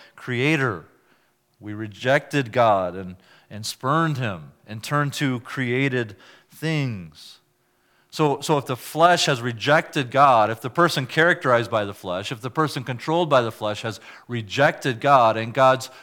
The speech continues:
first great commandment is to love Him above all else, then the flesh is, is naturally at enmity with God. It cannot do the greatest commandment.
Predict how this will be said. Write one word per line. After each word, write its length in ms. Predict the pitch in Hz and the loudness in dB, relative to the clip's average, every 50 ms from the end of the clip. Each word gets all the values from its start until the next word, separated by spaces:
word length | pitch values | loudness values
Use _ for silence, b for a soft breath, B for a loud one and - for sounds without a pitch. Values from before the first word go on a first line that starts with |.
| B B | B B
first 400 | - - - 175 190 190 - - | -10 -2 2 2 2 2 0 0
great 240 | 175 160 165 160 - | 0 0 0 0 -2
commandment 360 | 156 147 156 151 139 131 127 | -2 0 2 2 2 0 -2
is 100 | 117 - | -4 -4
to 100 | - 117 | -4 -6
love 500 | 110 113 127 151 165 180 185 160 - - | -4 -2 2 4 4 6 4 2 0 -4
Him 320 | - 170 180 175 180 170 | -2 0 0 0 0 0
above 500 | 147 113 131 131 120 147 156 165 156 135 - | 0 0 0 0 2 4 4 4 4 2 -2
all 340 | - 139 151 156 151 135 | 0 2 4 4 4 4
else, 480 | - 139 160 147 127 117 113 - - - B B B B B B | 4 4 4 4 6 4 2 0 -6 -14 B B B B B B
then 180 | 131 139 151 143 | -6 -4 -4 -2
the 140 | 135 131 123 | -2 -2 -4
flesh 560 | - - - 165 185 185 175 156 143 - - | -6 -8 -2 2 4 6 6 6 4 2 0
is, 220 | 143 127 113 - B B B B B B _ - | -2 -2 -4 -6 B B B B B B _ -6
is 240 | 156 143 123 117 | -4 -4 -4 -4
naturally 560 | 120 127 147 165 180 190 180 - - 139 131 131 | -4 -2 2 4 4 4 2 0 0 0 2 2
at 300 | 131 - - - _ - | 2 0 -4 -10 _ -4
enmity 560 | 170 196 214 190 180 175 170 131 - - 170 | -2 -2 0 0 0 -2 -2 -2 0 0 0
with 220 | 170 160 156 - - | 0 0 -2 -2 2
God. 260 | 185 190 190 160 131 | 4 6 6 6 4
It 220 | 120 104 - - | 2 -4 -6 -8
cannot 920 | - - 202 196 208 214 220 214 190 175 185 190 202 208 196 - 151 139 120 | -8 -6 -4 -4 -2 -2 -2 -4 -2 0 2 2 4 4 2 0 -2 -6 -6
do 580 | 139 190 226 214 190 165 143 147 147 147 147 B B B B | -6 -4 -2 0 2 2 2 2 2 0 -2 B B B B
the 100 | B 156 | B -4
greatest 400 | 139 156 180 196 196 190 - - | 0 2 2 2 2 2 -2 -4
commandment. 540 | - 185 185 202 208 202 185 160 120 92 | -4 -2 0 0 0 0 0 -2 -4 -8